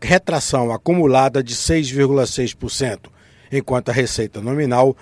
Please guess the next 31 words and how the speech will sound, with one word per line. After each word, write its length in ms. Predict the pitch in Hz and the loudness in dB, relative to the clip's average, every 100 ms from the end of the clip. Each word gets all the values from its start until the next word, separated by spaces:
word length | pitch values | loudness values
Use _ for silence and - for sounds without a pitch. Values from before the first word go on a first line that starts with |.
| - - | -20 -6
fechou 360 | 175 165 180 175 | -2 2 2 0
com 140 | 170 | 0
expansão 600 | 156 - 165 - 135 131 | -2 -2 -2 0 0 -2
de 100 | 120 | -4
cinco 340 | - 143 131 123 | -4 -4 -4 0
vírgula 360 | 131 139 117 | 0 2 -2
um 160 | 101 101 | -4 -8
por 180 | - 143 | -8 -6
cento 420 | 131 131 131 135 - - - | -4 -4 -6 -10 -10 -20 -8
comparativamente 1200 | - 196 - 165 160 143 151 170 127 120 131 139 - - - | 4 4 4 0 0 0 0 2 2 2 0 -2 -8 -10 -2
aos 180 | 151 - | -2 0
primeiros 680 | 160 135 135 135 135 - - | -2 2 2 2 -2 -6 -4
oito 300 | 165 156 147 | -2 0 2
meses 580 | 123 123 110 110 104 - | 2 2 0 -6 -8 -4
do 200 | 131 117 | -2 0
ano 180 | 113 104 | -4 -2
passado. 580 | 117 - 127 92 - _ _ _ _ _ _ - | -4 -2 -4 -4 -10 _ _ _ _ _ _ -4
Quando 220 | 131 127 | -2 0
a 40 | |
comparação 600 | 131 123 139 131 - 151 | -2 0 2 0 -2 -4
se 180 | 143 151 | -4 -4
dá 320 | 123 131 127 - - | 0 0 -2 -8 -6
com 140 | 135 | -4
agosto 500 | 113 120 156 - 160 | -2 2 2 2 -4
do 120 | 123 | -4
ano 200 | 101 101 | -6 -10
passado, 640 | 101 151 123 - 131 135 143 _ _ | -2 -2 -2 -2 -2 -2 -8 _ _
série 500 | - 160 143 120 107 | -4 0 2 0 -4
sem 300 | - - 156 | -6 -2 -2
ajuste 420 | 139 95 107 - | -2 -4 -8 -8
sazonal, 640 | - 120 127 143 123 131 | -8 -6 -2 -2 2 0